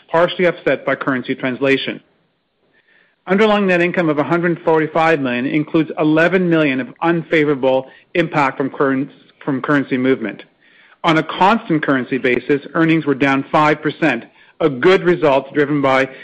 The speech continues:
mor-, given mortality headwinds of approximately twenty-five million the quarter related to elevated covid nineteen claims in the region,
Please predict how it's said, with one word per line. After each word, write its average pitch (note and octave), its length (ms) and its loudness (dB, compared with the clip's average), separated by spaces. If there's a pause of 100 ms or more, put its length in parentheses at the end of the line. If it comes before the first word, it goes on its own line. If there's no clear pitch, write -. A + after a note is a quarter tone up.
(160)
mor-, C#3 140 0
given E3 560 0
mortality D3+ 480 0
headwinds D3+ 440 0
of C#3 120 -2
approximately C#3+ 480 -2
twenty-five D#3 500 0
million C3 280 0
the C3 80 -2
quarter B2+ 480 0 (120)
related C#3 280 4
to D#3 200 -4
elevated E3+ 440 2
covid D3+ 280 0
nineteen C#3 440 0
claims C3 340 -2
in B2+ 80 0
the B2+ 80 -2
region, C#3+ 480 0